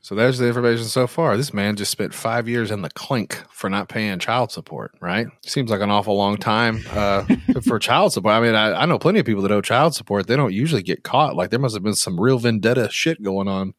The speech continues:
Speaker 2: Well,
Speaker 1: with this
Speaker 2: he's white.
Speaker 1: circumstantially.
Speaker 2: He's white,
Speaker 1: Oh.
Speaker 2: so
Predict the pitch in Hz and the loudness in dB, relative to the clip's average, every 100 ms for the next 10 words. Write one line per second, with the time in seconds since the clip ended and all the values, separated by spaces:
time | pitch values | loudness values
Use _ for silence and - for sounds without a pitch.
0 | _ - 180 - 117 - 113 - 104 - | _ -10 -2 2 2 2 2 2 0 -2
1 | 98 - 95 101 - _ _ _ _ - | -4 -4 -6 -8 -12 _ _ _ _ -2
2 | 123 156 220 - 80 - 104 | 0 2 2 2 0 -4 -4